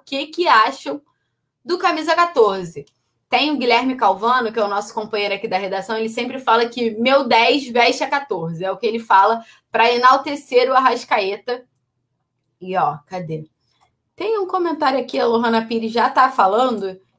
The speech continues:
que ele dispensa comentários. Pra mim, isso é sensacional. A minha mãe comentou, "O Arrascaeta é top." É... Cadê? Tem mais um.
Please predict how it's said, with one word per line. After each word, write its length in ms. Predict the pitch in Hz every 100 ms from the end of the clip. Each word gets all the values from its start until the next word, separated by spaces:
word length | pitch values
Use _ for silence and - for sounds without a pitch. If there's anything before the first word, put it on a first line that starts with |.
| _
que 100 | -
ele 160 | 233 233
dispensa 600 | 311 339 277 285 359 370
comentários. 800 | 339 415 415 403 480 233 180
Pra 240 | - 226 247
mim, 300 | 247 269 294
isso 160 | 311
é 40 | 311
sensacional. 640 | 320 285 285 294 262 196
A 80 | 190
minha 200 | 208 214
mãe 160 | 226 233
comentou, 540 | 240 233 233 226 240
"O 40 |
Arrascaeta 680 | 226 240 233 - 226 240 262 233
é 240 | - 247 254 _ _
top." 720 | - 226 240 240 - 285 302 311 _ _ _ _ _ _ _
É... 1160 | 202 220 220 214 214 214 214 208 202 190 185 185 180 - - _ _ _
Cadê? 400 | - 180 165 165 _ _ _
Tem 140 | - 185
mais 240 | 202 202
um. 100 | 180